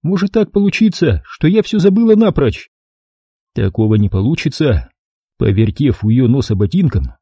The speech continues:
я сразу же отрезал ей все пути к отступлению. "Касатка, ты и так наследила в подвале, что и дураку станет ясно, что ты там была. А кроме того,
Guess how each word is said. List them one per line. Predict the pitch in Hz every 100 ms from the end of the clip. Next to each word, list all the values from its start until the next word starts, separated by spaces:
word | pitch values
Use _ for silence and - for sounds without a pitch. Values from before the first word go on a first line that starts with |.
| _ _ _
я | - 104 131
сразу | 120 151 120
же | 113 127
отрезал | 110 156 160 117
ей | 113 107
все | - 170
пути | 131 180
к | 131
отступлению. | 113 - - 190 117 73 - _ _ _ _ _ -
"Касатка, | 98 110 123 - 156 85 - _ _ _ _
ты | 107 120
и |
так | 135 135
наследила | 127 120 117 127 180 -
в |
подвале, | 123 123 165 92 65 _ _ _
что | - - 113
и |
дураку | 104 113 107 151
станет | - 139 127 -
ясно, | 147 123 120
что | 98 113
ты | -
там | 196 117
была. | 110 120 131 - - _ _ _ -
А | 107
кроме | - 123 131 117
того, | 123 131 117 76